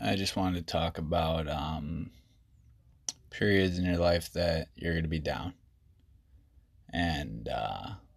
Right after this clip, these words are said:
it's gonna seem like it may never get better, or it's gonna be a long time before it gets better. So I just wanted to touch base on that a little bit. So here we go.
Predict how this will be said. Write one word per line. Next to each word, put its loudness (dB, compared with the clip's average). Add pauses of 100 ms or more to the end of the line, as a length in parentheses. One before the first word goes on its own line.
(500)
it's -8
gonna 2
seem 4
like -2 (1040)
it -4
may 8
never 6
get 4
better, 6
or 2
it's -2
gonna -6
be -4
a -4
long -2
time -2
before -2
it -4
gets -6
better. 0 (920)
So -2
I 4
just 4
wanted 6
to -4
touch 2
base 0
on 0
that 0
a -4
little -4
bit. -8 (2250)
So -10
here 0
we 0
go. 10